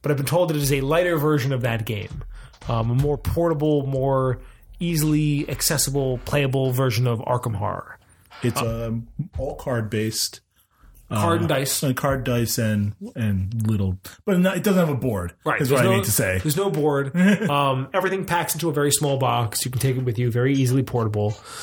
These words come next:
Speaker 1: Um, the game is simple. It starts off with you picking one of the Elder Ones of the,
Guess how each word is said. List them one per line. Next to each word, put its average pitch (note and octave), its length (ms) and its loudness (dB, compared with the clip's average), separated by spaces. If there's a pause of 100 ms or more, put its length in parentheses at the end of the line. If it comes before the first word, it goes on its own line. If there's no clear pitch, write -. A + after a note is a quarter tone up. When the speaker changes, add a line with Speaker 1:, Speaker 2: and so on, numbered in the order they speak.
(340)
Speaker 1:
Um, C3+ 520 2
the G3+ 120 -6
game C4 180 2
is A3 100 4
simple. A#2+ 340 0
It B2 200 -2
starts F3+ 300 0
off F3 280 2
with D3+ 400 0
you D3+ 120 0
picking C#3+ 480 0
one D3 240 0
of D3+ 80 0
the D#3+ 100 -4
Elder D3 240 2
Ones C#3 380 2
of B2 100 0
the, A#2+ 380 2